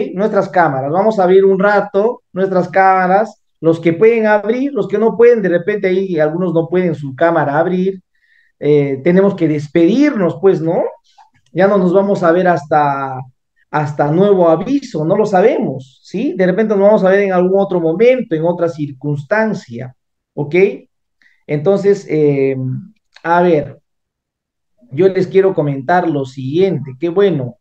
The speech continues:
que a los que están abriendo, hola Stephanie, Dariela, Francisco, ¿qué tal? Virginia, ok, ¿qué tal? A ver, podemos abrir, abran nomás sus cámaras, sus cámaras,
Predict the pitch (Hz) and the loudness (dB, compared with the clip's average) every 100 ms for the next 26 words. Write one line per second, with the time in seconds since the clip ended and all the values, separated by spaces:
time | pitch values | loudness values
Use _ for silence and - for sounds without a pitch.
0 | _ _ _ 160 165 156 151 151 139 175 | _ _ _ -4 0 2 0 -4 -4 0
1 | 170 175 190 160 160 156 151 190 196 190 | 2 2 2 0 0 -2 0 2 2 0
2 | 135 131 131 139 160 196 202 165 151 156 | -6 -6 -6 -6 -2 2 2 2 -2 -4
3 | 156 _ _ _ _ _ _ 151 147 147 | -8 _ _ _ _ _ _ -6 -4 -4
4 | 185 190 - - 165 156 151 175 180 180 | -8 -10 -12 -2 -2 -2 -6 -2 0 0
5 | 156 147 147 151 196 202 175 165 175 - | -6 -8 -8 -8 -8 -4 -2 -2 -4 -10
6 | _ _ _ _ _ _ _ _ _ _ | _ _ _ _ _ _ _ _ _ _
7 | _ - 143 - _ _ _ 180 190 202 | _ -14 -12 -12 _ _ _ 0 0 -2
8 | - - 147 165 196 196 - 143 196 214 | -8 -8 -4 -2 -2 -4 -4 -2 0 -2
9 | - 196 240 254 220 220 262 208 220 285 | -4 0 2 2 0 0 -2 -4 0 2
10 | 269 160 160 185 196 175 - 214 202 131 | 2 0 -2 -2 -2 -6 -6 -4 -4 -6
11 | - - _ _ 151 143 208 202 196 196 | -10 -18 _ _ -14 -6 -2 0 0 -2
12 | 202 - _ | -4 -14 _